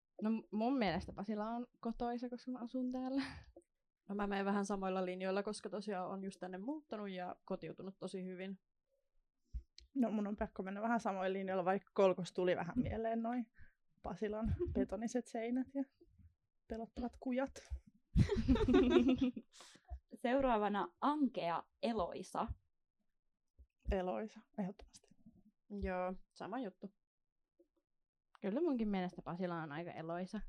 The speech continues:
Speaker 4: Ja sitten viimeisenä palveleva ja ei palveleva.
Speaker 1: No siis kyllä Pasila on niinku tosi palveleva. Täältä nyt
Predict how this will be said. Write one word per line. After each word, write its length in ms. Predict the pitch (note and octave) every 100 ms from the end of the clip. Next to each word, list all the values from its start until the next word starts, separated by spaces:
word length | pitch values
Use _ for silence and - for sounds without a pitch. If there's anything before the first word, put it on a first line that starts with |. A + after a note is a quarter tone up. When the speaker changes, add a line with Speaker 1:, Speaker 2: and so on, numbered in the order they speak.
| - -
Speaker 4:
Ja 100 | G#3+
sitten 320 | D4+ E4+ D4
viimeisenä 800 | C#4 F4 D#4+ G#3 G#3 G#3+ F#3+ - -
palveleva 680 | C4 C#4+ A3 F3 F3+ F3 - _ -
ja 160 | G3
ei 220 | - G#3+ G3+
palveleva. 720 | E3+ D#3 C3+ D2 A#1 - G#3+ _ _ _
Speaker 1:
No 60 | G#3+
siis 160 | A#3 -
kyllä 220 | C4+ E4
Pasila 360 | C4+ C#4 C4
on 100 | G3
niinku 180 | F3 E3+ -
tosi 260 | F#3 F#3 F3 - _
palveleva. 560 | F#3 E3+ E3 E3+ F3
Täältä 280 | F#3 F3+ F3
nyt 160 | F3+